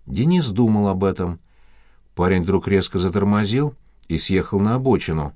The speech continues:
Его руки тряслись, как у заправского алкоголика. «И что же, по-твоему, ждет меня дальше?» Я понял, что победил.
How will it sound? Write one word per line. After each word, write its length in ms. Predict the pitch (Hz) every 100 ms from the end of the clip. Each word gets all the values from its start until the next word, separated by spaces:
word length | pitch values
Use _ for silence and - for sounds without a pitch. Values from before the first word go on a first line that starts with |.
| - - - - - - - -
Его 240 | 73 82 90
руки 220 | 90 -
тряслись, 480 | 98 92 - 104 101
как 200 | 90 78
у 60 |
заправского 640 | 82 92 90 92 - 98 92
алкоголика. 720 | 87 110 120 98 80 80 73 - - _ - - -
«И 100 | 87
что 300 | 85 - 101
же, 120 | 90
по-твоему, 800 | 87 95 90 90 95 95 101 98 - -
ждет 420 | 80 82 92 92 95
меня 240 | 90 87
дальше?» 580 | 76 82 87 - 110 120 - - - - - - - - - - -
Я 220 | 73 78
понял, 260 | 95 92 95
что 220 | - 104
победил. 580 | 120 110 123 92 73